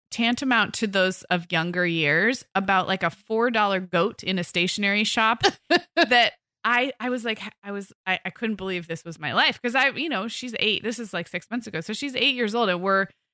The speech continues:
Speaker 1: well past, um, those types of meltdowns. But she really,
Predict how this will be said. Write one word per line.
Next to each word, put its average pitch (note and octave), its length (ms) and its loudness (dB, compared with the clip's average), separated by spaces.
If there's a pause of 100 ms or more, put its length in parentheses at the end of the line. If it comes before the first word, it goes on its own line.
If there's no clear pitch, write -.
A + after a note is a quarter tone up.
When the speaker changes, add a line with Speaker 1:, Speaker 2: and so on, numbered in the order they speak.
(240)
Speaker 1:
well G#3 400 2
past, G#3 680 -2 (200)
um, F3 520 0
those G3 260 -2
types G3+ 420 -4
of F#3+ 100 -6
meltdowns. F#3 600 -2 (100)
But G#3+ 300 -2
she C#4+ 260 0
really, D4 560 -2